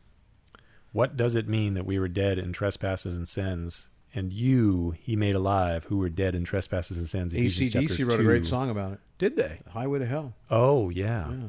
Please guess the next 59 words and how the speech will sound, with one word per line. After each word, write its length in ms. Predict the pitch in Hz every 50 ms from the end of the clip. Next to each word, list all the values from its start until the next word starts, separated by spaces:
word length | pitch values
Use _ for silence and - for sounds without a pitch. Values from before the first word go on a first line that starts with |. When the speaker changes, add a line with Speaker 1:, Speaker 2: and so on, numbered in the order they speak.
| 98 95
Speaker 2:
it 60 | 117 117
was 140 | 113 -
a 20 | -
great, 160 | 104 107 107
Speaker 1:
Mm. 140 | 92 82 76
Speaker 2:
great 240 | 78 107 117 131 -
song. 220 | 123 104 101 95
Speaker 1:
Mm-hmm. 80 | 98 98 95
Speaker 2:
If 60 | 82
you, 160 | 110 104 101 - -
you 80 | 104
know, 220 | 104 101 101 98 98 98 - - - - - - - - - _ - - - - _ _ _ _ _ _ _ _ _
like, 380 | - - 76 - - - - - 101
uh, 640 | 90 95 95 98 52 50 50 50 53 52 - - 113 - - _ _ _ -
another 240 | 127 143 180 196 196
one. 120 | 175 160
You 60 | 175 208
know, 120 | 254 285
those 180 | 269 311 285 -
guys, 280 | - 269 247 202 -
I 60 | 180
don't 140 | 185 185 175
know. 120 | 175 180 156 117 107
I 60 | 117
mean, 140 | 131 135 127
maybe 200 | 127 143 143 143
they 80 | 131 135
had 120 | 131 135
a 60 | 127
little 140 | 120 127 127
bit 100 | 123 120
of 80 | 117 117
handle 240 | 123 127 135 127
on 120 | 98 95 92
it. 120 | 87 73
Back 220 | 107 135 147 - -
in 80 | 120
Black, 260 | 104 117 139 143 135
that's 180 | - 139 131 -
a 60 | 123
song 240 | 107 - 120 113 113
about, 400 | 107 104 107 104 107 - - -
uh, 360 | 113 107 110 110 110 107 107 110
a 60 | 104 87
guy 180 | - 104 107 107
picking 260 | - - 123 - 117
up 80 | 98
his 100 | 104 95
Bible 340 | 87 - 101 120 - 113 98
again, 240 | 95 87 90 87 85
right? 180 | 92 113 135 - _ _ _ -
Speaker 1:
I 60 | 180
don't 140 | 214 262 294
know 120 | 151 147
any 200 | 135 127 131 127
of 60 | 117 98
these 140 | 101 95
song 280 | - - 101 95 98 92
references. 540 | 90 85 - - 90 82 - 85 82 -